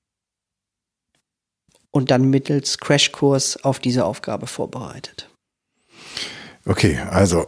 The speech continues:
Speaker 2: <clears throat> Fe-, Fe-, Fearless Culture in deutschen Visa-Abteilungen. Also vielleicht, ähm, okay,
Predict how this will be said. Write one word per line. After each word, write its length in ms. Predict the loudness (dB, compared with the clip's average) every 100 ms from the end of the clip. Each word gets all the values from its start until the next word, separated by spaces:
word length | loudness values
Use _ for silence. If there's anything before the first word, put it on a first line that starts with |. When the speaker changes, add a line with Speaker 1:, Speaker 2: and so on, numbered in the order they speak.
| -4
Speaker 2:
<clears throat> 640 | 0 4 6 6 4 0
Fe-, 280 | -2 2 2
Fe-, 220 | 0 -6 -4
Fearless 520 | 0 2 2 2 0
Culture 480 | -2 -2 0 0 0
in 200 | -4 -4
deutschen 680 | -4 -4 -2 -2 -4 -8 -8
Visa-Abteilungen. 840 | -6 -4 -4 -6 -6 -4 -2 -4
Also 200 | -2 -2
vielleicht, 340 | 0 2 2 0
ähm, 260 | -2 -2 -2
okay, 260 | -2 0